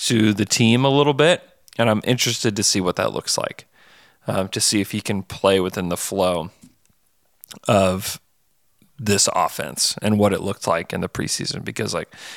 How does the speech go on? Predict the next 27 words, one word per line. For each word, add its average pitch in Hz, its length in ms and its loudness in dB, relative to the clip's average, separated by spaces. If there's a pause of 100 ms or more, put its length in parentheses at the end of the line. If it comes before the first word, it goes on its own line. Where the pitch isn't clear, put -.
(180)
J-Dub 117 640 4
was, 101 160 -8
like, 87 160 -4 (160)
right - 480 0
in 90 200 -6
with 90 180 -10
it. 82 180 -8 (180)
Obviously, 98 640 0 (260)
it's - 200 0
a 95 40 -2
great 98 500 -2 (220)
style 90 360 2
of 85 100 0
offense 87 500 0
for 92 240 0
a 87 60 0
guy 90 180 0
like 82 260 -4
Giddey. 87 340 2 (840)
Um, 87 340 0
and 107 120 2
even 107 220 6
Ousmane 95 360 0
Dieng, 87 500 0 (600)
like, - 220 -6
those 120 260 4
are, 110 100 4